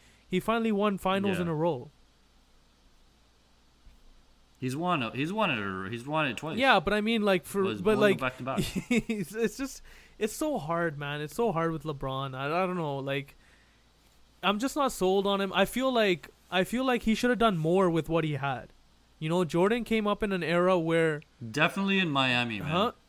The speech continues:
Speaker 2: Definitely
Speaker 1: For
Speaker 2: in
Speaker 1: sure.
Speaker 2: Miami.
Speaker 1: In Miami, he should have gone four straight, at least a three-peat.
Speaker 2: At least, he, I think he,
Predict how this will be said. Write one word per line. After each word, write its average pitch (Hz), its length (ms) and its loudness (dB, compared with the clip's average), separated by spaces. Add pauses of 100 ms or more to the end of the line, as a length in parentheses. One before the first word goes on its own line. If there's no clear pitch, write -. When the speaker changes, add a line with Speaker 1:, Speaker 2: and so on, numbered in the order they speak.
Speaker 2:
Definitely 123 320 -6
Speaker 1:
For 220 80 8
Speaker 2:
in 214 40 6
Speaker 1:
sure. 226 220 0
Speaker 2:
Miami. 175 160 -6
Speaker 1:
In 196 140 2
Miami, 214 360 2
he 269 60 2
should 262 160 0
have 220 80 -2
gone 202 160 2
four 196 240 4
straight, 185 340 2
at 165 160 0
least 180 240 0
a 170 60 0
three-peat. 143 500 -8 (1900)
Speaker 2:
At 120 120 -8
least, 127 320 -4 (200)
he, 156 180 -4
I 160 160 0
think 175 180 0
he, 190 300 -2